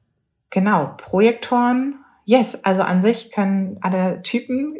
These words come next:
alle Definitionen haben. Ich wollte jetzt hier nochmal kurz einspielen, ob ich hier nichts Falsches erzähle. Ähm, es gibt welche, die sind häufiger, die kommen häufiger vor und es gibt auch was, was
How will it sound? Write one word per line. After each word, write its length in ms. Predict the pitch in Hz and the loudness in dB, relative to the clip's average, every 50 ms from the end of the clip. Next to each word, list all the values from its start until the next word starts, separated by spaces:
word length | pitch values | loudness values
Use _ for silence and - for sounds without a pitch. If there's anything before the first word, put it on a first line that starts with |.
| 571 571 - - | -12 -14 -4 0
alle 400 | 202 220 220 214 196 - - - - 208 | 2 4 4 4 2 0 -4 -6 -4 -2
Definitionen 920 | 175 214 220 220 220 220 196 196 190 - - 196 196 196 196 185 - - | 2 2 2 4 4 2 0 0 0 -2 -2 0 0 0 0 -2 -2 -2
haben. 160 | 190 214 226 | -2 0 0
Ich 80 | 220 | 0
wollte 160 | - 185 175 190 | -2 -4 -6 -6
jetzt 100 | 185 - | -6 -6
hier 120 | - 190 | -6 -6
nochmal 180 | 190 196 180 180 | -4 -4 -4 -4
kurz 180 | - 202 196 | -4 -6 -6
einspielen, 380 | - - 185 208 - 220 202 175 | -4 -4 -6 -4 -4 -4 -4 -6
ob 60 | 180 | -6
ich 80 | - - | -6 -6
hier 100 | 202 185 | -4 -4
nichts 220 | 185 - - - | -4 -6 -8 -10
Falsches 320 | - - - - 220 - | -8 -8 -8 -8 -8 -8
erzähle. 580 | 202 190 - - - 185 175 180 214 262 311 - - - - - - - - - - - _ - | -10 -10 -12 -10 -8 -6 -4 -2 -2 -4 -4 -8 -12 -20 -20 -20 -20 -20 -20 -20 -20 -10 _ 0
Ähm, 560 | 196 190 196 196 190 190 196 190 202 - - - | 0 2 2 0 -2 -4 -6 -8 -10 -14 -16 -10
es 160 | - 185 - - | -8 -6 -4 -2
gibt 200 | 226 220 - - | -2 -2 0 -2
welche, 180 | 196 196 - | -2 -2 -2
die 100 | 180 196 | -4 -4
sind 200 | 190 185 180 - | -4 -4 -2 -2
häufiger, 400 | 190 196 220 262 254 254 277 311 320 311 - | -2 -2 -2 -4 -4 -6 -6 -6 -8 -12 -16
die 60 | 220 | -12
kommen 220 | - - 196 185 | -8 -6 -6 -6
häufiger 260 | 190 185 180 - - | -6 -6 -8 -10 -10
vor 160 | 185 - 240 240 | -8 -6 -6 -6
und 80 | 240 | -4
es 60 | - | -6
gibt 160 | - 220 220 233 | -8 -8 -8 -8
auch 100 | 226 - | -8 -8
was, 160 | 196 - - | -10 -10 -10
was 160 | 190 - - | -12 -12 -12